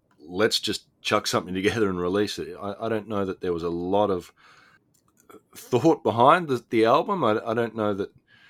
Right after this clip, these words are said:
um, the girls themselves had, had a great idea of wh-, where this thing was gonna go and, and what, or what their sound was gonna be. But I guess we can talk about that more as we go through it. Before we start,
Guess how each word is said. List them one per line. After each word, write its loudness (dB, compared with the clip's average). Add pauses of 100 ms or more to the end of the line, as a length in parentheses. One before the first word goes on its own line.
(420)
um, -8
the -6
girls 2
themselves 0 (800)
had, -8 (640)
had -8
a -4
great 2
idea 2
of -4
wh-, -2
where 6
this -4
thing -4
was -4
gonna -8
go 0
and, -6
and -8
what, -4 (140)
or -10
what -8
their -4
sound 0
was -6
gonna -4
be. 2
But -6
I -14
guess -2
we -8
can -8
talk -6
about -6
that -8
more -8
as -14
we -12
go -6
through -6
it. -16 (500)
Before 0
we 2
start, 8